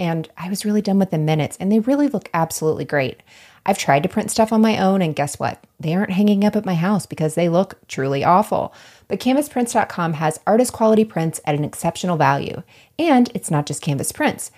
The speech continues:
but you can create custom pillows, blankets, totes, coffee mugs,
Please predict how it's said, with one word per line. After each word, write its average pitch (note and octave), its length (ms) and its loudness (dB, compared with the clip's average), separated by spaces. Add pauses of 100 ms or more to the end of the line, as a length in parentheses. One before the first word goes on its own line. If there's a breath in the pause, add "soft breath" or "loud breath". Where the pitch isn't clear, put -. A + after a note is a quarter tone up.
(100)
but - 120 -6
you - 60 -10
can A#3+ 140 2
create D3+ 320 -2
custom C#3 340 -10
pillows, C4+ 480 2
blankets, A#3 460 2
totes, A#3 440 2
coffee A3 340 0
mugs, A3+ 400 2